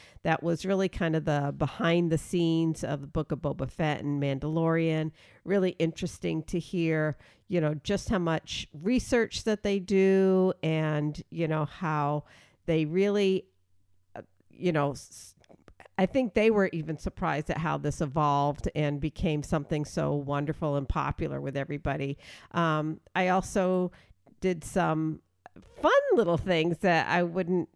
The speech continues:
really normally look to do. One was just by chance that I, it was one of those being in the right place at the right time. I saw that they were gonna do, um, mouse droid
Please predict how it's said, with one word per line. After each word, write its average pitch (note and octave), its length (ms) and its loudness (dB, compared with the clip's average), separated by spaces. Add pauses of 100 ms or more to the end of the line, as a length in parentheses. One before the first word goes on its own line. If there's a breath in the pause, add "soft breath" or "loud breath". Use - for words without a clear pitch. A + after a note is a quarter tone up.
really D#3+ 500 0
normally E3+ 560 0 (220)
look E3+ 260 -4
to F#3 120 2
do. F3 440 4 (240 soft breath)
One C4+ 260 4
was C4+ 200 6
just - 240 -2
by D#3 160 2
chance D#3 560 -4
that D3 320 -2
I, D3+ 340 0
it B2+ 180 -6
was E3 160 -6
one E3+ 140 0
of D#3+ 80 2
those D3+ 320 2
being E3+ 320 0
in E3+ 80 4
the D3+ 100 2
right D#3 240 0
place E3 320 0
at D#3 120 -4
the C#3+ 100 0
right D3 300 2
time. C#3+ 560 0 (340 soft breath)
I E3+ 100 4
saw F#3+ 340 2
that F3+ 240 -2
they E3 180 0
were E3 120 0
gonna D#3 220 4
do, D3+ 420 2
um, C3+ 440 2
mouse E3+ 340 6
droid D3+ 460 2